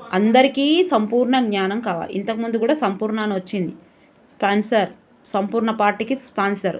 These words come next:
చూసారా ఎలా గుర్తుకొస్తున్నాయి నాకు, ఎన్నో రోజులైంది అది గు-, వీడియో తీసి. అందరికీ సంపూర్ణ జ్ఞానం కావాలి అన్నది ఎవరు?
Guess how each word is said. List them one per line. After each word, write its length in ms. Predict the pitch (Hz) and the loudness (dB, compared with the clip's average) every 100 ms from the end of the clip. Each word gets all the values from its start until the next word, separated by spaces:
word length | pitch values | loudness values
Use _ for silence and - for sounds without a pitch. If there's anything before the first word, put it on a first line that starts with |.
| - | -8
చూసారా 280 | 196 208 202 | -2 2 4
ఎలా 180 | 185 196 | 4 4
గుర్తుకొస్తున్నాయి 760 | 190 185 - 220 220 226 214 185 | 2 -2 0 0 0 2 4 2
నాకు, 200 | 160 - - - - - | -2 -12 -20 -20 -20 -4
ఎన్నో 200 | 190 220 | 0 4
రోజులైంది 440 | 226 208 226 240 208 | 4 4 4 4 4
అది 140 | 185 | 0
గు-, 140 | 185 185 | -2 0
వీడియో 300 | 208 214 220 | 4 4 4
తీసి. 340 | 202 190 - - - - - - - - - - - - 180 | 0 -6 -10 -16 -20 -20 -20 -18 -18 -20 -20 -20 -20 -10 -2
అందరికీ 440 | 220 247 262 277 | 2 4 4 2
సంపూర్ణ 440 | 277 214 214 247 233 | 2 2 2 0 0
జ్ఞానం 600 | 202 220 208 196 214 269 | 0 0 0 0 0 0
కావాలి 460 | 214 190 196 190 | 2 4 4 2
అన్నది 300 | 185 196 185 | 0 0 2
ఎవరు? 280 | 185 202 | 2 2